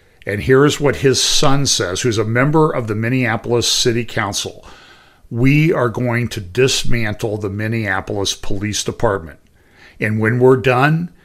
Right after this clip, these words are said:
we're not simply gonna glue it back together. We are going to dramatically rethink how we approach public safety and emergency response. It's really past due."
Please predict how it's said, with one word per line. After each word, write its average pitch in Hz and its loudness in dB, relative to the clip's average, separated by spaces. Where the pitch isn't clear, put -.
we're 110 -2
not 120 0
simply 139 0
gonna 113 -2
glue 113 0
it 113 0
back 107 -2
together. 92 -6
We 113 -2
are 101 -2
going 117 -2
to 117 -4
dramatically 110 -4
rethink 110 -6
how 104 -2
we 98 -4
approach 110 -4
public 117 0
safety 113 -4
and 98 -8
emergency 101 -6
response. 90 -6
It's - -12
really 117 0
past 95 -2
due." 90 -8